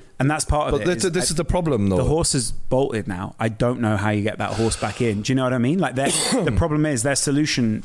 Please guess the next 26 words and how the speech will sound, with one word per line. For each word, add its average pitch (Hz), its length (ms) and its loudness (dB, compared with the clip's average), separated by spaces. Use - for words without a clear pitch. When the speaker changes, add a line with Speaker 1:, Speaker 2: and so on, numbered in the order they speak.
Speaker 1:
is, 117 420 0
"Well, 135 120 2
let's 135 160 0
try 135 120 -2
and 123 60 0
get 127 140 0
gun 156 200 0
control." 104 400 -2
And 104 120 -2
people 120 180 0
go, 113 320 0
"Oh, 120 160 0
well, - 220 -6
you're 120 140 -2
not 156 60 0
gonna 147 100 0
be 165 80 2
able 160 140 0
to 143 60 -2
control 180 340 0
my 208 180 2
guns." 135 540 0
Speaker 2:
Yeah, 113 160 2
and 110 160 0
Speaker 1:
And - 0 -
you 135 60 0